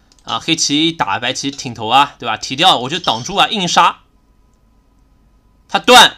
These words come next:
白棋就提，打吃，我这里一打就粘上，对吧？他提过来啊，这个棋我都可以不打，直接粘，反正就是要把黑棋整体去杀。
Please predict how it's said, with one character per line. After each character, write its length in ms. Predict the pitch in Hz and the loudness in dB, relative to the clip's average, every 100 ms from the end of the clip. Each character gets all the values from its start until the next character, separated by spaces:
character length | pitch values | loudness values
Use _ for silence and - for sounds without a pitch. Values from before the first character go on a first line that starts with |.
| _ | _
白 140 | - 135 | -2 -2
棋 140 | 135 | -2
就 120 | 123 | -8
提， 260 | 123 - 98 _ - - - _ _ _ _ - | -8 -10 -14 _ -16 -16 -18 _ _ _ _ 0
打 120 | 165 | 2
吃， 420 | - - 196 - - _ _ _ | 4 2 2 -2 -6 _ _ _
我 160 | - 143 | -6 -4
这 80 | 165 | -2
里 140 | 160 | -2
一 40 | 165 | -2
打 200 | - 117 | -4 -6
就 100 | 127 | -4
粘 180 | 139 | -4
上， 200 | 143 156 - - | -2 -6 -10 -8
对 40 | |
吧？ 120 | 117 | -6
他 120 | 113 | -6
提 160 | 160 156 | -8 -6
过 120 | 175 | -2
来 100 | 180 | 2
啊， 80 | 156 | 2
这 100 | 190 | 0
个 80 | 190 | -6
棋 120 | 156 | -4
我 100 | 165 | -4
都 100 | 160 | -4
可 120 | 160 | -4
以 80 | 170 | -4
不 120 | 147 | -4
打， 200 | 170 - _ _ _ | -2 -4 _ _ _
直 120 | - | -10
接 120 | 151 208 | -2 2
粘， 300 | 208 196 - _ _ _ _ | 4 4 2 _ _ _ _
反 260 | - 180 | 4 4
正 160 | 170 175 | 6 2
就 140 | 220 | 2
是 80 | 175 | 2
要 120 | 180 | 2
把 120 | 156 113 | 2 0
黑 140 | 160 | -2
棋 120 | 147 | -6
整 200 | 147 143 | -8 -8
体 100 | 127 | -10
去 100 | 117 | -10
杀。 240 | 123 139 | -6 -6